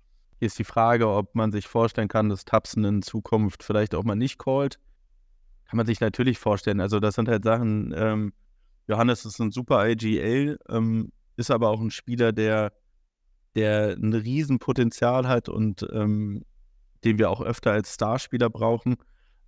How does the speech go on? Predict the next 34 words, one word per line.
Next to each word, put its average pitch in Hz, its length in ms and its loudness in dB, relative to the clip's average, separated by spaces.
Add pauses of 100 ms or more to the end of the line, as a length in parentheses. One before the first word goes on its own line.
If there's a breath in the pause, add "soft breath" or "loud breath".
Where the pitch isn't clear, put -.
Ähm, 107 420 0
das - 200 -6
sind 107 420 -2 (680)
natürlich 113 300 2
auch 104 120 0
Überlegungen, 107 500 0
die 107 80 -2
bei 101 100 0
uns 107 240 -2
einfließen. 113 720 -4 (440)
Werden 107 160 2
wir 120 80 4
sehen, 113 200 0
was 117 140 2
die 104 120 -4
Zukunft - 460 -4
bringt, 101 360 0
aber 98 400 0 (120)
momentan 104 680 2
ist - 380 -12
er, 107 340 0 (960)
ist 135 160 -2
er 139 80 6
halt 117 140 4
unser 113 200 2
Team-Captain 147 640 -2
und 110 140 -2
wie 113 100 0
sich 113 140 -2
das 107 160 -6
alles 107 300 -2
entwickelt. 117 680 -2
Wir 107 160 2
haben, 107 420 0